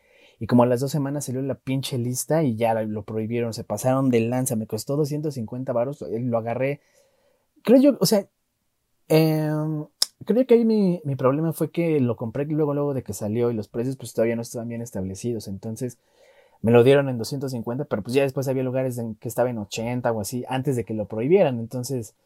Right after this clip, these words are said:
pues, sí, este, hay que esperarse un poquito con esas compras también. Igual eso me pasó con un, con los Evil Hero, cuando los reimprimieron por primera vez en el,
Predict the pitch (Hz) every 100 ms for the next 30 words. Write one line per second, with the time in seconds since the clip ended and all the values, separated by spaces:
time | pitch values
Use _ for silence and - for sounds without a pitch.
0 | _ _ _ _ _ _ - - - 117
1 | 120 110 - 131 127 120 - 107 107 107
2 | 104 104 123 127 131 123 - 117 120 117
3 | 110 - 110 113 110 107 - 110 104 98
4 | 98 110 113 127 135 139 117 107 120 -
5 | 117 120 120 120 113 _ _ _ _ _
6 | - 113 113 110 110 107 127 135 123 147
7 | 147 165 120 104 101 101 110 110 113 120
8 | 131 117 110 110 117 110 117 135 113 101
9 | 95 92 95